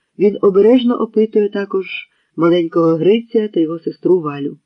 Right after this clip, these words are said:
Немає більш щирих свідків, ніж діти. Немає більш довірливих. Проте Гриць вперто мовчить. Мовчить і Валя, коли інспектор цікавиться,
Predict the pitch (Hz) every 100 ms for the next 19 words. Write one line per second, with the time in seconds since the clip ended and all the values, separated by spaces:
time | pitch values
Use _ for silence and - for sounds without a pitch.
0 | _ _ _ _ _ _ _ - 220 285
1 | 330 277 190 208 185 - - 214 190 170
2 | - 196 262 - 214 202 170 165 147 135
3 | 147 143 135 - _ _ _ _ _ _
4 | - 180 208 254 247 185 214 196 180 160
5 | 175 156 151 147 - _ _ _ _ _
6 | _ - 160 180 160 170 233 254 - -
7 | _ 170 190 - 185 165 151 - - -
8 | - - _ _ _ _ _ - 160 151
9 | 233 233 214 185 220 208 151 160 151 147
10 | - 190 202 202 202 165 175 170 156 151
11 | 151